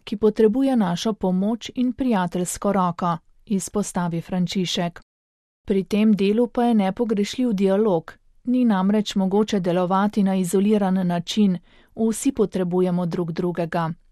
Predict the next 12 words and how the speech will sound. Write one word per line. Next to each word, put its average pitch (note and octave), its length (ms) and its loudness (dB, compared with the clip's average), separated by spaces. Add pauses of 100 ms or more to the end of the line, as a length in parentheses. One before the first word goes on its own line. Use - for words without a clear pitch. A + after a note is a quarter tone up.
(120)
Biti F#3+ 440 -2
moramo A#3+ 460 2
sposobni A#3+ 720 2
preiti A#3 580 0
iz F#3+ 180 -4
kulture F#3+ 560 0
zavračanja G#3 880 0
h - 200 -10
kulturi G3+ 500 -2
srečanja G#3+ 840 0
in A3+ 200 2
sprejemanja, F3+ 920 0